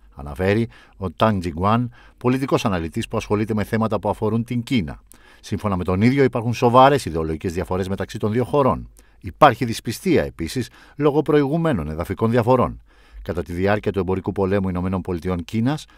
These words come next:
ο Ρώσος ηγέτης Βλαντιμίρ Πούτιν δήλωσε δημόσια ότι δεν θα πάρει θέση.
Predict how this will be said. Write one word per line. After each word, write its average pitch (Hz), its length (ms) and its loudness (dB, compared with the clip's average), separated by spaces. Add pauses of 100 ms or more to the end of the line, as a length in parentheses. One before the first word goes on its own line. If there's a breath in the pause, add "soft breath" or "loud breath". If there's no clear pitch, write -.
(160 soft breath)
ο 120 120 2
Ρώσος 139 300 4
ηγέτης 98 340 -2
Βλαντιμίρ 95 400 -2
Πούτιν 110 400 -6 (220 soft breath)
δήλωσε 147 340 2
δημόσια 143 460 2
ότι 73 120 -10
δεν 123 120 2
θα 107 100 2
πάρει 78 200 0
θέση. - 380 -8